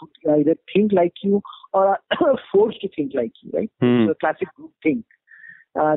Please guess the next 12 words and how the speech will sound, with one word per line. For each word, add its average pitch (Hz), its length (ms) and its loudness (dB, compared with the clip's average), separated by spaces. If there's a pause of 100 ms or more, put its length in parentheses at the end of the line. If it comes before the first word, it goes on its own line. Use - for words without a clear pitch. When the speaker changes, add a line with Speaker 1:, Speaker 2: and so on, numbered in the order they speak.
Speaker 1:
that, 151 180 0 (100)
uh, 147 220 2
that 147 160 -2 (180)
you 151 100 -8
will, 151 220 2 (180)
uh, 147 200 0 (160)
you 156 120 -4
know, 147 160 0 (120)
uh, 147 160 0 (200)
you 143 80 -8
will, 143 260 2 (600)
because 208 400 0